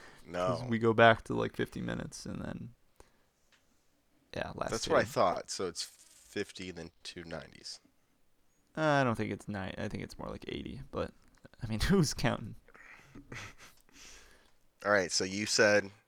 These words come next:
Speaker 1: over, under?
Speaker 2: Over, under, I'd, I'd probably, um, I'd probably go under, but not too much. I think as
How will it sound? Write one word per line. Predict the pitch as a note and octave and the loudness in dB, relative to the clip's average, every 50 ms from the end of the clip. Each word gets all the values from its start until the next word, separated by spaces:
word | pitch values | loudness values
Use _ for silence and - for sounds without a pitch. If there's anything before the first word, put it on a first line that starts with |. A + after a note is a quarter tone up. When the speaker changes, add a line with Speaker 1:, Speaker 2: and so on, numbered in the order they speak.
| _ _ _ _ _ _ | _ _ _ _ _ _
Speaker 1:
over, | G2 G2 G2 F#2+ G#2 G2+ G2 | 0 0 2 2 2 2 2
under? | F#2+ G2+ G#2 A2 A2+ A#2 A#2 - _ _ - - _ _ _ _ _ | 2 2 4 4 2 2 2 -4 _ _ -20 -20 _ _ _ _ _
Speaker 2:
Over, | - C3+ C3 C#3 C3+ | -2 2 6 6 6
under, | B2 A#2+ A#2+ | 8 8 8
I'd, | A#2 A2+ A2+ A2 A2+ - | 8 8 6 4 0 -4
I'd | G#2 G#2 G2+ G#2 G#2 G#2 - _ | -2 -2 0 0 -2 -4 -4 _
probably, | A2+ G#2+ G#2 A2 A2 - - - | 2 2 2 2 -2 -4 -4 -4
um, | - - - - - - - - - - - | -6 -8 -10 -14 -18 -20 -20 -20 -20 -8 -4
I'd | - F3 | -4 4
probably | - F3+ C#3 A#2 A#2 | 6 8 8 8 8
go | A2+ A2+ G#2+ | 6 8 8
under, | A2+ A2+ A2 A2 A2 | 8 6 8 6 6
but | - - G2 | 6 4 2
not | C3 C#3 - - | 2 0 0 0
too | - - A2 | -2 -4 0
much. | G#2+ A2 G#2+ G#2 - - - - - - - - - _ _ _ _ _ _ _ | 0 0 -2 -2 -4 -8 -8 -8 -16 -20 -20 -20 -20 _ _ _ _ _ _ _
I | - - | -14 -8
think | - A#2 A#2 - | -6 -6 -4 -4
as | G#2+ - - | -6 -8 -8